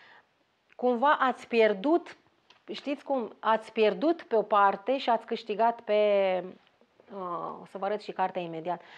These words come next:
Ați pierdut, vedeți, renunțare, această, această, uh,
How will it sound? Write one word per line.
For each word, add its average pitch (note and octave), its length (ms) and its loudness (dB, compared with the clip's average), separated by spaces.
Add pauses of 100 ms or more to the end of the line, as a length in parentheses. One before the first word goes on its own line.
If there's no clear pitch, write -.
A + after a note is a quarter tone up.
(120)
Ați A3 240 4
pierdut, A#3 420 2
vedeți, A3 380 2
renunțare, G3+ 800 2
această, F3 580 -2 (320)
această, G3 840 0 (400)
uh, E3+ 180 -4